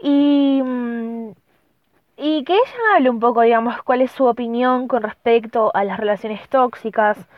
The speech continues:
em, y,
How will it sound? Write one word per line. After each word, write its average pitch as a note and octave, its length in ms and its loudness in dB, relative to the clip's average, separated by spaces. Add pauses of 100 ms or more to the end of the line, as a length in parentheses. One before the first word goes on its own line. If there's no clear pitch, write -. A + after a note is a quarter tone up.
(480)
em, F#3 1300 -4 (720)
y, A3 640 -2